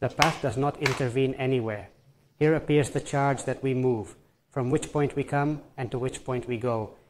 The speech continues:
It does not appear anywhere any reference to where we are traveling. I repeat, therefore, the work does not depend on the path,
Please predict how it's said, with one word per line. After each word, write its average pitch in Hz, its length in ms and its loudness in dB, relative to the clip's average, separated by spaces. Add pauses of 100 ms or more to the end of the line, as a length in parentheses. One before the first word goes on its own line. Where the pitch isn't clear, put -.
(200)
It 131 100 0
does 131 200 0
not 143 160 -2
appear 135 260 2
anywhere 131 440 2
any 135 220 0
reference 127 500 -2
to - 100 -6
where 123 200 0
we 120 140 -2
are 120 80 -2
traveling. 110 500 -4 (640)
I - 60 0
repeat, 165 360 6
therefore, 170 420 6
the 143 100 2
work 143 220 4
does 120 120 0
not 139 160 0
depend 123 280 -2
on 120 80 -2
the 117 60 -6
path, 113 340 -4